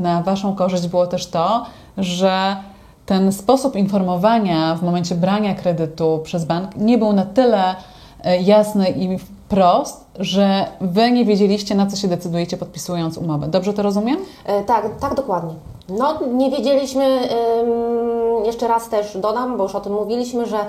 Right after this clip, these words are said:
Speaker 2: e, nie wiedzieliśmy, bo nie zostaliśmy o tym poinformowani, o zwiększającym się saldzie kredytu.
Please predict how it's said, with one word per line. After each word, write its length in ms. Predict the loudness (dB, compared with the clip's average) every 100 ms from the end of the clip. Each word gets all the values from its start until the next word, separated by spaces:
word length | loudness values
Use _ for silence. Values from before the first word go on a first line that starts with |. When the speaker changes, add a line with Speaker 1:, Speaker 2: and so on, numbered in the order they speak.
| -8 -18 -2
Speaker 2:
e, 180 | 0 2
nie 160 | 2
wiedzieliśmy, 600 | 0 4 4 4 -2 -2
bo 100 | 0
nie 140 | 2 2
zostaliśmy 540 | 0 0 -2 0 -2
o 140 | 0 -2
tym 160 | -4
poinformowani, 920 | -2 -2 -2 -4 -2 -2 -2 -2 -4
o 220 | -2 0 -2
zwiększającym 1040 | -2 -2 -4 -6 -4 -2 -2 -2 -4 -8
się 140 | -10
saldzie 340 | -8 -4 -4 -4
kredytu. 480 | -2 -2 -2 -4